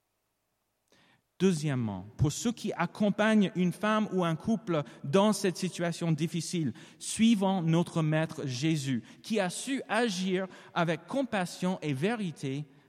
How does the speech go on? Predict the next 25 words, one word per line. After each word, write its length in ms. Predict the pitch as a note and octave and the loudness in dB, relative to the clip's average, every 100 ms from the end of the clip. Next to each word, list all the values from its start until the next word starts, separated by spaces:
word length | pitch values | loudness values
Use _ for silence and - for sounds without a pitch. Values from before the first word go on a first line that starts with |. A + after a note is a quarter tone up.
| _ _ _ | _ _ _
dans 280 | C3 D#3+ C#3 | -2 0 -2
chaque 380 | - G#3+ G3+ - | -4 -6 -6 -6
situation. 680 | - - D3+ C#3 - B2+ F#2 _ _ _ _ _ _ _ _ _ _ _ _ - | -12 -8 -6 -6 -8 -12 -12 _ _ _ _ _ _ _ _ _ _ _ _ 0
Pensez 540 | C4 C4+ - F3+ A#2+ - - | 0 0 -2 -4 -4 -10 -4
à 100 | E3+ | 0
la 120 | F#3 D#3+ | 2 0
Samaritaine 760 | G3 G3 G3+ G3+ - F#3+ F3 - | 0 2 2 -2 -2 -2 -2 -2
au 80 | D3+ | -2
puits, 360 | C3 D#3 A2 G#2 _ _ _ - | -2 -2 -6 -10 _ _ _ -6
par 200 | C#3 B2+ | -4 -4
exemple, 500 | A#2 A#2+ F#2+ F#2+ F2+ _ _ - | -6 -8 -8 -12 -16 _ _ -2
ou 160 | G3 F3+ | 2 4
à 80 | |
la 140 | F#3 E3+ | 2 0
femme 440 | - G#3 F#3+ C#3 - - | -2 -2 -2 -2 -6 -4
adultère, 720 | E3+ D#3 E3+ - D#3+ C3 G2+ - - _ _ _ _ _ _ - | -4 -2 -4 -2 -4 -4 -8 -16 -20 _ _ _ _ _ _ 0
ou 140 | A3+ | 2
à 120 | F#3+ G#3+ | 4 2
l'apôtre 560 | G3 - A#3+ - A3 | 0 0 -2 0 -6
Pierre 560 | F3+ - B3 C4+ A3+ C#3+ - - | -6 -6 -4 -2 -4 -6 -12 -20
qui 320 | - A#3+ A3+ - | -8 -4 -4 -4
a 140 | D#3+ E3 | -6 -6
trahi 600 | - A#3+ B3 B3 C4+ B3 | -8 -6 -4 -2 -2 -2
Jésus 480 | E3 G3 F3 G3+ E3+ | -2 -2 -2 -4 -4
même. 400 | C3 G#2 G2 | -4 -8 -12